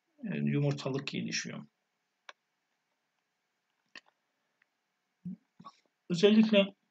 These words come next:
koçanda sıralarda şu, böyle bu şekilde bozukluklar meydana gelebiliyor. Bu bozukluklardan bir tanesi genetik olarak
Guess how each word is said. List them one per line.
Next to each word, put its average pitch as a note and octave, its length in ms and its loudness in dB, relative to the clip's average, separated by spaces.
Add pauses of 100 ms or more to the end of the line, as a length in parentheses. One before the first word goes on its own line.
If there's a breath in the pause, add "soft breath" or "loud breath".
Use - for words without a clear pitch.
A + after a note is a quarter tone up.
(220)
koçanda F#3 800 6 (920)
sıralarda F3+ 800 4
şu, - 180 0 (360)
böyle E3+ 360 2
bu E3+ 100 2
şekilde E3+ 760 0 (560)
bozukluklar D#3+ 680 0
meydana D3+ 460 0
gelebiliyor. D3+ 680 -2
Bu C#3+ 220 -6
bozukluklardan D#3+ 960 0 (800)
bir F3+ 100 2
tanesi D#3+ 500 0
genetik D#3+ 540 2
olarak D#3+ 480 0